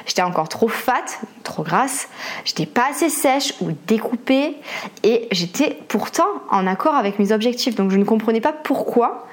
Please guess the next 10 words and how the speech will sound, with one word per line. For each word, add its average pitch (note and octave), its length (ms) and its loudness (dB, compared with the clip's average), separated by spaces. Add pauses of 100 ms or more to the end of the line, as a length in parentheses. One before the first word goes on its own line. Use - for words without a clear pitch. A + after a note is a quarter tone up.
(400)
mes F#3+ 180 2
amis A3 200 2
pouvaient A3 240 2
me B3 100 4
trouver G#3 320 2
triste. - 500 -4 (340)
Mais F#3 120 4
ils F3+ 120 2
avaient G3 200 4
raison. G3 420 2